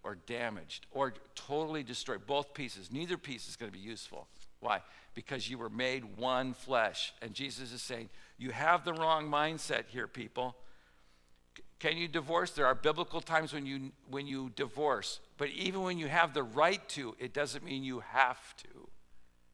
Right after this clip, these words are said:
Okay? Even when you have the right to, it doesn't mean you have to. I'm reminded of a minister who was counseling a couple, and the couple had had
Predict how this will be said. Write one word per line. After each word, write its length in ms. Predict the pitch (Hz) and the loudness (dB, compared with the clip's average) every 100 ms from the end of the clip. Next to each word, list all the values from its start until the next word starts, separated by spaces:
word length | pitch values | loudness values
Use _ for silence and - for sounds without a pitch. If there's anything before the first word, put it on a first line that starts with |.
| - - _ - - - - - - - | -20 -20 _ -18 -16 -14 -14 -16 -16 -14
Okay? 420 | - 147 160 175 - - | -6 -2 -2 -4 -10 -8
Even 280 | 170 202 220 | -2 2 4
when 140 | 180 156 | 2 2
you 100 | 139 | 4
have 260 | 151 131 | 6 6
the 80 | 131 | 2
right 440 | 110 127 160 170 - | 2 6 6 4 -4
to, 300 | 123 78 - - | -6 -8 -10 -10
it 160 | 113 | -4
doesn't 320 | 131 135 139 135 | -2 -2 -4 -6
mean 240 | 123 117 | -6 -6
you 180 | 113 101 - | -6 -8 -4
have 400 | - 135 123 - | 4 4 4 -10
to. 200 | - 65 - - - - - - - _ - | -14 -14 -16 -18 -18 -20 -20 -20 -20 _ -6
I'm 100 | 139 | -2
reminded 420 | 131 139 143 139 | 4 4 6 2
of 100 | 117 | 2
a 60 | 113 | 0
minister 500 | 127 143 135 131 120 | -2 -2 -2 -4 -4
who 120 | 127 | -4
was 360 | 117 107 - - - - | -4 -4 -6 -8 -14 -12
counseling 800 | - 160 156 156 156 147 139 131 - - | 0 2 4 2 -4 -2 -2 -4 -8 -4
a 200 | 117 110 101 - | -2 -2 -4 -10
couple, 640 | - 165 - 127 104 110 - | 2 4 4 0 -2 -2 -4
and 380 | 120 117 110 107 - - - - | 0 0 -2 -10 -18 -20 -20 -10
the 100 | 117 | -6
couple 440 | 113 - 147 160 139 | -6 2 2 2 -2
had 180 | 143 120 | -2 -2
had 340 | 131 117 | 2 2